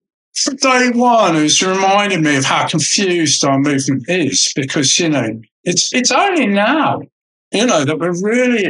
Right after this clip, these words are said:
establishing the ground rules and understanding that we have, you know, not only more than one movement in the sense that we have a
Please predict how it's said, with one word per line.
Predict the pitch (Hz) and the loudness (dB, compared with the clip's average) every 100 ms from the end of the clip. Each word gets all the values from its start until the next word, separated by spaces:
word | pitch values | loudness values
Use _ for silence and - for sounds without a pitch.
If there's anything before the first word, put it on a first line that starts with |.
| - | -2
establishing | - - 190 175 143 - 143 120 113 110 _ _ - | -2 0 0 -2 0 0 0 -2 -6 -12 _ _ -12
the | |
ground | 131 151 139 139 139 107 | -6 -2 0 0 -2 -2
rules | 104 98 - | -4 -2 -2
and | 120 | -2
understanding | 123 101 - - 135 135 135 110 95 - _ _ _ - | -2 0 -2 0 -2 0 -2 -2 -6 -12 _ _ _ -6
that | 123 104 104 _ _ - | -2 -2 -4 _ _ -8
we | 117 120 | -4 -2
have, | 110 117 110 - - _ - | -2 -2 -2 -6 -8 _ -4
you | 147 | -2
know, | 135 104 95 - _ _ _ _ _ - | 0 -2 -8 -16 _ _ _ _ _ -4
not | 139 170 185 | 0 2 2
only | 170 147 135 | 2 2 2
more | 135 151 | 2 2
than | 131 131 | 0 0
one | 135 127 | 0 2
movement | 139 143 135 113 101 | 0 0 -2 -4 -4
in | 123 | -4
the | 117 | -2
sense | 113 - 123 - | 0 0 0 -2
that | 131 | -4
we | 123 | -2
have | 127 | -2
a | 110 | -2